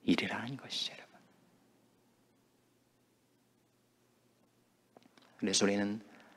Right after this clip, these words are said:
어, 복받은 인생, 하나님을 경외하고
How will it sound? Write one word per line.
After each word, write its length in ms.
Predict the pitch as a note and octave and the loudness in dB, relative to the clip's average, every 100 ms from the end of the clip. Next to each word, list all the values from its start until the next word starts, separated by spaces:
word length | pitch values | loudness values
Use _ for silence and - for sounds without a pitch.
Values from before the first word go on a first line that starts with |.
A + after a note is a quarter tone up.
| - - | -20 -18
어, 60 | - - - | -14 -10 10
복받은 540 | B2 - A#2+ A#2 A#2 A2 | 12 12 12 12 12 12
인생, 380 | F2+ - - - - - - - - - _ _ - | 10 6 4 2 -14 -20 -20 -20 -20 -20 _ _ 2
하나님을 500 | - G#2+ A#2 C3 B2 | 10 12 12 12 12
경외하고 640 | - G2 E2+ D#2+ - - | 12 8 6 2 -4 -8